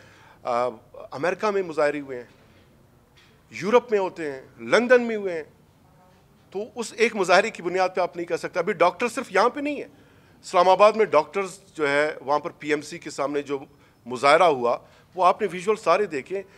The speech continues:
उस एक मुजाहरे की बुनियाद पे आप फेडरल गवर्नमेंट को ब्लेम तो नहीं कर सकते, या,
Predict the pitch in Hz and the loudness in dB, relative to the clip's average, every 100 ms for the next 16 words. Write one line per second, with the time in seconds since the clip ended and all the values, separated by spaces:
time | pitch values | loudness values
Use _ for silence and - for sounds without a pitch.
0 | - - - - 233 208 202 196 214 180 | -20 -16 -6 -2 -2 0 2 2 2 -6
1 | 170 185 190 190 180 - 160 180 156 147 | -2 0 0 0 -2 -2 -4 -4 -4 -4
2 | 175 170 170 - - 135 180 214 247 269 | -4 -10 -12 -14 -6 -2 -2 -2 -6 -6
3 | - 120 - 110 - _ _ - _ 156 | -8 -12 -16 -20 -20 _ _ -20 _ -2
4 | 185 190 | 0 0